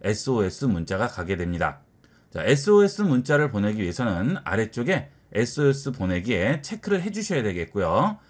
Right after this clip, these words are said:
자, 그 다음 계속 누릅니다. 자, 그러면 현재 내 위치를 앞서 설정한 긴급 연락처로 보내고 도움을 요청하죠. 자, 그 다음은 긴급 상황이 어떤지 상대편이 파악을 할 수 있게끔,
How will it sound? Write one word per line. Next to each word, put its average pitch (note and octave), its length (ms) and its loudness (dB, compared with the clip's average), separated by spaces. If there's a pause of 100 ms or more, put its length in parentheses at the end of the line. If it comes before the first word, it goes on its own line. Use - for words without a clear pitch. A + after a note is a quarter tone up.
(240)
자, G#2+ 220 -2
그 - 80 -6
다음 F3 420 4 (220)
계속 B2+ 440 0
누릅니다. A2+ 640 2 (560)
자, G2 140 -4
그러면 D#3 640 4
현재 G3 400 2
내 B2+ 260 2
위치를 G#2+ 600 -2
앞서 - 600 -2
설정한 D3+ 760 0
긴급 C3+ 460 2
연락처로 G2+ 640 -2
보내고 F#2+ 580 -2 (240)
도움을 D3 380 2
요청하죠. G2 800 0 (520)
자, G2+ 100 -6
그 C#3+ 140 4
다음은 D#3+ 420 2 (120)
긴급 E3+ 320 2
상황이 D#3+ 600 2
어떤지 E3+ 680 2
상대편이 G3 680 -2 (220)
파악을 F#3 320 2
할 B2 100 2
수 B2+ 140 -6
있게끔, G#2 560 -2